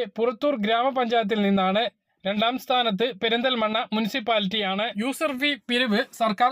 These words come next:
കർശനമാക്കുകയാണ്. യൂസർ ഫീ നൽകാത്തവരെ പിടികൂടാൻ തന്നെയാണ് സർക്കാരിൻ്റെ തീരുമാനം. യൂസർ ഫീ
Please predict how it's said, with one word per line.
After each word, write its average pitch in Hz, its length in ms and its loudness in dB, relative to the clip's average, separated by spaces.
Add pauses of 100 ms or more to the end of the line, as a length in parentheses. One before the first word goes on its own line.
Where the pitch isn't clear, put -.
(140)
കർശനമാക്കുകയാണ്. 220 1120 0 (480)
യൂസർ 226 340 0
ഫീ 240 120 -2 (160)
നൽകാത്തവരെ 214 600 2 (320)
പിടികൂടാൻ 262 560 2
തന്നെയാണ് 240 400 2 (100)
സർക്കാരിൻ്റെ 233 540 4 (140)
തീരുമാനം. 208 480 2 (720)
യൂസർ 262 340 0
ഫീ 294 120 -2